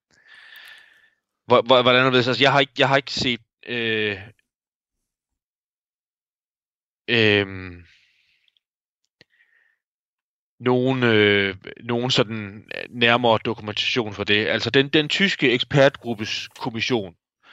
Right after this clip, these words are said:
skriver, at, at altså, sidste gang, de blev kontrolleret, de her nødpejlesender her, var en uge før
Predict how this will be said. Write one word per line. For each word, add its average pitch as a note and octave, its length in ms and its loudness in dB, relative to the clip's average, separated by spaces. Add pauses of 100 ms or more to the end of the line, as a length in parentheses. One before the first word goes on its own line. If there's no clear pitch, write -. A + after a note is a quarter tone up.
(260)
skriver, B2+ 720 0
at, G#2+ 140 -4 (200)
at A#2+ 200 -6
altså, A#2+ 220 -4
sidste F3 320 0
gang, C3 280 0
de A#2+ 60 -12
blev A#2 140 -12
kontrolleret, B2+ 520 0
de B2+ 60 -8
her B2 120 -6
nødpejlesender A2 680 -2
her, A2 220 -2 (400)
var A#2+ 180 4
en A#2+ 260 -4
uge D#3 400 -10
før A#2 500 0